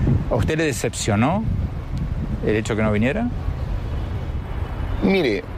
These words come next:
Speaker 2: no es que, eh, lo haya esperado, pero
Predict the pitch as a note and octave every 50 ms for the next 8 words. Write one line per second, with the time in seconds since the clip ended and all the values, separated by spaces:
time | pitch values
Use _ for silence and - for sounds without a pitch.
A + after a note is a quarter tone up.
0 | - - - - - - - - - - - - - - - B2+ B2+ C3+ E3+ F#3+
1 | F#3 E3+ - - E3 D3+ C#3 C3 B2 A2+ G#2+ G2+ G2 F#2+ F2+ F2 F2 F2 E2+ E2+
2 | E2 D2 - - - - - - - - D#2+ - - B1+ - - - - - -
3 | - - - F#2+ G#2 A2+ C3+ D3 B2+ G2+ - A#2+ A2 A#2 A#2 C3+ D3 - D4+ D4+
4 | - - - - - - - - - - - - - - - - - - B2+ A#2+
5 | A#2 A#2 A#2 A2+ A2 A2 G#2+ G#2+ G2+ G2+ G2+ F#2+